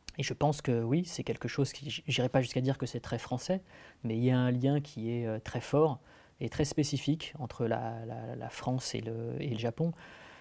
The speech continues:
et entre le studio Ghibli et, et, et l'Europe. Quand on voit, euh, à quel point, euh, Takahata était, était francophile,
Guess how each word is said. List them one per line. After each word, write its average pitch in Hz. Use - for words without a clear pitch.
et 110
entre 110
le 113
studio 120
Ghibli 120
et, 117
et, 117
et 104
l'Europe. 131
Quand 117
on 127
voit, 123
euh, 117
à 131
quel 117
point, 123
euh, 135
Takahata 120
était, 117
était 117
francophile, 131